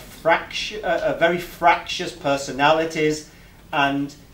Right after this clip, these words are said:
they have to be like that because if you've either just lost or won the amounts of money that they profess that they can and do, and that the front pages of the newspapers will show that in fact they do, then you've got to have a particular type of predisposition to sit down and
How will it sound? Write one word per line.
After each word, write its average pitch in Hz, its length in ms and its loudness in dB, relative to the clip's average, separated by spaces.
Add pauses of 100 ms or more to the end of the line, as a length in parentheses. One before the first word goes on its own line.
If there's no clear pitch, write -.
(580)
they 156 160 2
have 226 300 0
to 254 100 -6
be 220 180 -4
like 139 320 2
that 127 280 -2
because 147 300 -10
if 165 160 -8
you've 208 160 -8
either 190 200 -6
just 180 240 -2
lost 156 480 4
or 160 220 0
won 151 500 4 (360)
the 139 100 -4
amounts 151 460 -2
of 143 120 -6
money 143 400 0
that 139 180 -8
they 139 140 -4
profess 147 500 -2
that - 200 -10
they 135 140 -4
can 147 320 0
and 135 260 -4
do, 151 340 -2 (220)
and 127 140 -6
that - 80 -12
the 143 60 -16
front 160 240 -4
pages 151 380 0
of 139 120 -8
the 135 80 -8
newspapers 143 680 -2
will 127 180 -6
show 147 360 0
that 127 240 -6
in 117 180 -12
fact 131 320 -4
they 117 160 -4
do, 151 420 -2 (420)
then 170 280 4 (200)
you've 147 100 -6
got 208 200 6
to 196 80 -6
have 180 200 0
a - 240 -16
particular 175 440 -8
type 160 360 2
of - 160 -14
predisposition 160 880 -4
to 135 100 -14
sit 156 300 -10
down 139 320 0
and 139 260 -6